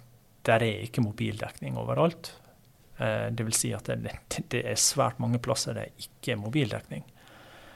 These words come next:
eh, når du beveger deg opp i fjellet. Og da er jo det, eh, det å så kunne ivareta sikkerheten, sett i forhold til at du velger,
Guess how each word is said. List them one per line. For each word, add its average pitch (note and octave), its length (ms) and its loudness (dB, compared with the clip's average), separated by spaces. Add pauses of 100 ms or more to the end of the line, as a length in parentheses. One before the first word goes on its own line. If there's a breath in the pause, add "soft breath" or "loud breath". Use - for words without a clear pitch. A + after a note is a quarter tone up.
(180 loud breath)
eh, A#2+ 600 0
når B2+ 340 0
du A2+ 60 -4
beveger A2+ 400 0
deg A#2+ 80 -4
opp B2 160 -6
i A2+ 80 -6
fjellet. - 380 -4 (920 loud breath)
Og B2 560 2
da C#3+ 220 12
er D#3 80 12
jo B2+ 100 8
det, A#2 160 2
eh, C3+ 520 -6 (680)
det C#3+ 260 0
å A#2 80 0
så B2 220 0 (880)
kunne A#2+ 240 2
ivareta A#2+ 580 8
sikkerheten, C3 920 0
sett - 340 4
i A#2 60 0
forhold A#2+ 320 0
til A#2+ 80 0
at - 200 -4
du A#2 60 -4
velger, A2+ 560 -4